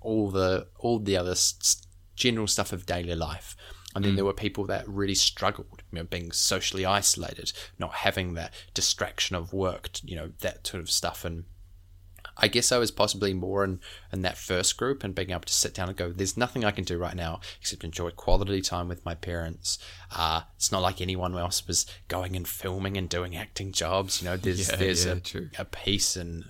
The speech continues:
Speaker 1: a freedom going, "Well, if no one else has any opportunities, so I'm not missing out on anything." And
Speaker 2: <laughs> Yeah.
Speaker 1: and I guess the last few months, um, ha-, has really been a positive trend. I,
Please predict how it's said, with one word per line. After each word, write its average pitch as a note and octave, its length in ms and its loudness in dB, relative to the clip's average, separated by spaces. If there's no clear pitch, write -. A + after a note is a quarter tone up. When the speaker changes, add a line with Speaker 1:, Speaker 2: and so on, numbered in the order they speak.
Speaker 1:
a - 20 -10
freedom F2+ 540 0
going, E2 260 -4
"Well, E2+ 140 -4
if - 100 -8
no G2 240 4
one G2+ 140 4
else F#2 300 4
has E2+ 180 0
any E2 160 -2
opportunities, E2 640 -4
so E2 140 -2
I'm F2 220 0
not E2+ 180 -8
missing F2 320 2
out F2 180 4
on D#2+ 100 -2
anything." D#2+ 500 -4
And F2+ 240 -6
Speaker 2:
<laughs> A2 80 -6
Yeah. G2+ 240 0
Speaker 1:
and G#2 100 2
I G#2 60 4
guess A#2 260 6
the G#2 140 2
last G2 400 6
few F#2+ 200 0
months, - 560 0
um, F#2+ 440 4
ha-, - 220 -6
has G2+ 240 -2
really G#2+ 200 4
been G#2 180 2
a F#2+ 40 -2
positive G#2 440 -4
trend. G#2+ 320 0
I, E2 120 -2